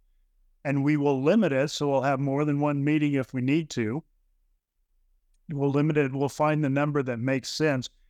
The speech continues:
And on a Zoom meeting, we're on Zoom right now, you can participate, back, we can have back and forth discussions like we can have at a meet and greet.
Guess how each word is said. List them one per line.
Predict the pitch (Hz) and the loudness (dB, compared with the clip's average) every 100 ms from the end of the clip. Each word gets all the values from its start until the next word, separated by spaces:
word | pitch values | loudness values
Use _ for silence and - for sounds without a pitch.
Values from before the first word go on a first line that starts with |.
| _ - | _ -6
And | 156 156 | -2 0
on | 165 170 | 2 0
a | 139 | -2
Zoom | 117 175 254 190 | -2 0 2 0
meeting, | 131 123 120 131 - _ - | 0 -2 -4 -6 -10 _ -4
we're | 151 202 | 0 2
on | 165 135 | 2 0
Zoom | 123 160 151 | -2 -2 0
right | 143 135 | 0 -2
now, | 127 160 147 127 - _ - | -2 -2 -2 -4 -6 _ -12
you | 156 190 | -4 -2
can | 196 175 151 | 2 0 0
participate, | 147 127 - 226 - 139 131 120 104 | -2 -2 0 0 0 -4 -4 -4 -2
back, | 143 143 | -2 -2
we | 151 170 | -2 -2
can | 151 | -2
have | 139 151 117 | -2 -4 -2
back | 151 170 185 | -2 -2 -2
and | 151 135 | -6 -6
forth | 170 160 - | -2 -2 -2
discussions | 143 - - 180 180 139 123 151 - - _ - | -8 -6 -2 0 0 -2 -4 -6 -10 -20 _ -12
like | 139 147 180 | 0 0 2
we | 180 160 | 0 0
can | 160 139 | 0 0
have | 123 131 131 143 | 0 2 2 0
at | 156 160 | 0 0
a | |
meet | 160 185 226 | 0 -2 -2
and | 151 120 | -4 -6
greet. | 120 98 | -6 -8